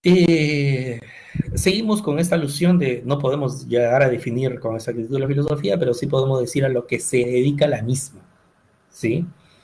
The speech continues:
Y hemos visto parte de ello con las actitudes filosóficas, ahora veamos ello también en mayor argumentación con las disciplinas filosóficas. Miren ustedes, la ontología es el estudio del ser. ¿Qué cosa es el ser? Es todo aquello que existe en la realidad.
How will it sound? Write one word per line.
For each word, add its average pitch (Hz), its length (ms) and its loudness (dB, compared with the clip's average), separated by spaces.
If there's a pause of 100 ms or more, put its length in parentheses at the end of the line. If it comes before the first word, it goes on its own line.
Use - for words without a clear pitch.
(340)
Y 185 260 4
hemos 180 240 8
visto 170 340 4
parte 151 260 4
de 147 140 2
ello 143 120 2
con 135 100 2
las 123 140 0
actitudes 131 480 -2
filosóficas, 135 720 -4
ahora 113 200 -2
veamos 110 420 -8
ello 107 260 -4
también 107 440 -6 (480)
en 120 220 -6
mayor 110 260 0
argumentación 113 580 -6
con 127 120 -2
las 117 140 -2
disciplinas 170 680 4
filosóficas. - 760 -12 (920)
Miren 190 240 4
ustedes, 104 340 0
la 131 140 4
ontología 156 680 2 (460)
es 170 140 -4
el 147 100 -2
estudio 143 320 0
del 110 140 -2
ser. 127 260 -2
¿Qué 160 160 0
cosa 180 180 -2
es 135 100 -2
el 110 120 -4
ser? 127 160 -2
Es 120 120 -6
todo 160 140 2
aquello 143 300 0
que 143 100 -8
existe - 440 -6
en 110 60 -6
la 107 80 -6
realidad. 101 420 -8